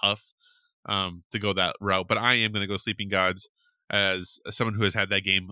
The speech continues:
laid out on my table. Uh, I can tell you that the production is really, really good, really high quality, um, and a lot of different types of things that are in the game that are all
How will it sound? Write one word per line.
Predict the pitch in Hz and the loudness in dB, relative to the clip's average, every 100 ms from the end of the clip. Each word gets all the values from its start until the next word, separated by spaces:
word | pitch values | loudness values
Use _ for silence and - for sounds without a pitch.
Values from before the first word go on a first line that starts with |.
| 95 | -6
laid | 104 101 | 0 2
out | 95 | 2
on | 90 | 0
my | 87 | -2
table. | - 98 82 85 - - | 0 -2 -2 -10 -12 -10
Uh, | 92 | -4
I | 87 | -2
can | 95 | -2
tell | 98 113 | 0 0
you | |
that | 92 | 0
the | - | -6
production | 87 90 - 82 | -6 -6 -6 -10
is | 85 - _ _ _ _ | -10 -12 _ _ _ _
really, | 104 104 90 | -6 -4 -4
really | 90 85 85 | -6 -8 -10
good, | 87 82 | -12 -6
really | 107 101 | -4 -2
high | 90 85 | 0 0
quality, | - 92 85 87 90 _ - - _ - | 0 -4 -4 -4 -8 _ -20 -20 _ -4
um, | 95 92 - | 0 0 -2
and | 104 98 | -2 -2
a | 98 | -2
lot | 104 131 | 0 2
of | 117 | 2
different | 127 110 - - | 0 -4 -6 -2
types | 127 - | -2 -2
of | - 95 | -12 -8
things | 104 92 87 | -4 -4 -2
that | 90 | -2
are | 87 | 0
in | 92 | -2
the | 90 | -4
game | 87 87 | -2 -2
that | 90 | 0
are | 87 - | -2 -2
all | 98 95 95 | -2 0 0